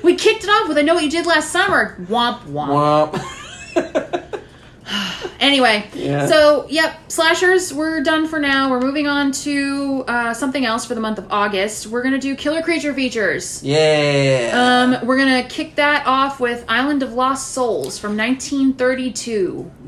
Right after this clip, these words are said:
Speaker 2: That's gonna be cool.
Speaker 1: You guys ready to warm up the tardis?
Speaker 2: <laughs> Yeah. <laughs>
Speaker 1: We're going, we're going back, back. So I can't wait to do that one 'cause it's, uh,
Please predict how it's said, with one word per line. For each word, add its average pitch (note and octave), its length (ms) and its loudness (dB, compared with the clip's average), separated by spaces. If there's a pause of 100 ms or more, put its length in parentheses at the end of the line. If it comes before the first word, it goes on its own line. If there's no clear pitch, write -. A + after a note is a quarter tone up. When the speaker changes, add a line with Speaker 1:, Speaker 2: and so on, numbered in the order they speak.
(120)
Speaker 2:
That's D3 300 4
gonna D#3 160 2
be C3 100 0
cool. A#2+ 440 -4
Speaker 1:
You A3+ 160 -2
guys G#3 100 0
ready A3+ 180 0
to A3 100 -2
warm A3+ 180 0
up A#3+ 100 -4
the G#3+ 60 -10
tardis? C4 640 -4
Speaker 2:
<laughs> E3 800 -2
Yeah. B2+ 560 0 (500)
<laughs> - 540 -6
Speaker 1:
We're G3 100 -4
going, A3+ 460 -2
we're A3 140 -6
going A#3 260 -2
back, A#3+ 220 0
back. G3+ 340 -2 (800)
So A#3 280 0
I A3+ 100 0
can't C4 180 0
wait D4 120 2
to C4 60 -6
do B3+ 120 2
that A3 160 0
one F3+ 180 -4
'cause G3+ 140 -6
it's, - 300 -6
uh, F3 600 -2